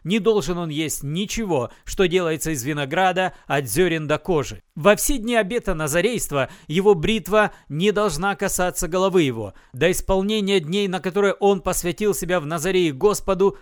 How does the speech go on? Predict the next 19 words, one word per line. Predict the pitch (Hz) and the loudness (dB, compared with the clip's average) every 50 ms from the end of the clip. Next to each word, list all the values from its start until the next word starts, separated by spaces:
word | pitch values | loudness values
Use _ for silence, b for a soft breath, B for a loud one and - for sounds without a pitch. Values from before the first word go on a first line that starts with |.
| _ _ | _ _
свят | - - 151 160 208 208 180 - - | -4 -4 0 2 2 0 0 0 -2
он, | 147 139 131 123 117 b b b b | -2 -2 -2 -6 -10 b b b b
должен | 147 131 190 202 202 180 151 202 202 185 | 2 4 6 6 6 6 2 -2 -2 0
растить | 175 175 170 - - - 190 190 151 151 | 0 0 0 -2 -4 -4 -6 -6 -6 -6
волосы | 143 165 185 170 165 170 143 - 170 156 151 | -4 -4 -2 -2 -2 -4 -4 -4 -4 -6 -6
на | 139 147 147 | -6 -6 -4
голове | 135 151 151 151 160 160 151 | -2 -2 -2 0 -2 -2 -4
своей. | - - 139 131 127 131 127 104 92 - b b b b b b b b | -4 -4 -4 -2 -2 -2 -2 -4 -6 -12 b b b b b b b b
Во | 131 123 165 190 | 0 0 2 2
все | - - - 233 233 | 2 0 0 0 -2
дни, | 190 180 220 233 208 | -2 -2 -2 0 0
на | 160 147 151 | 0 -2 -2
которые | - 180 170 - 202 202 202 | -2 -2 0 4 4 4 4
он | 202 180 | 2 0
посвятил | - 190 175 - - 185 190 185 226 233 208 | -2 -4 -4 0 2 0 0 2 0 -2 -2
себя | - - 180 175 170 160 | -2 -2 0 0 0 0
в | |
Назарее | 147 165 143 156 180 175 185 170 147 | 0 -2 -2 0 2 2 2 2 2
Господу, | 131 180 220 208 208 - 214 202 208 220 202 | 4 4 2 4 2 0 2 4 4 2 2